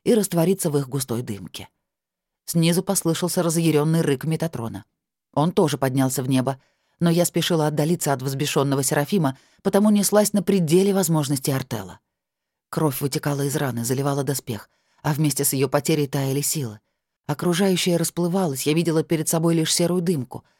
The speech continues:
Веки наливались тяжестью, мне с трудом удавалось удерживать в руках Уриэля. Мелькнул прозрачный барьер щита.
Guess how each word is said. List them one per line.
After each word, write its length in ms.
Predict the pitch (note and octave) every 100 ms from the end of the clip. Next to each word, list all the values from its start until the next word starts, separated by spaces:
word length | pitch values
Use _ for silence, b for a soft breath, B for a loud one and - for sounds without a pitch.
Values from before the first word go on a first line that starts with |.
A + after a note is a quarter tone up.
| _ _
Веки 300 | D#3 D3 C3
наливались 480 | C#3 C3+ C3+ C3+ B2+
тяжестью, 520 | - E3 D#3 - D#3+
мне 180 | D#3 D#3
с 40 | D3
трудом 340 | E3+ E3+ D3
удавалось 420 | C3+ C#3+ D#3 C3+
удерживать 440 | D3+ D3+ C#3+ C#3+ C3+
в 40 |
руках 300 | C#3+ C#3+ C3+
Уриэля. 440 | D3+ C#3 A#2 A2 - _ _ _ _ _ _ _ _
Мелькнул 440 | E3+ F3 G3+ A3+
прозрачный 640 | G#3+ G3 F3 F#3 G3 F#3+ E3
барьер 340 | E3 D#3 E3+
щита. 440 | - F#3 - G#2+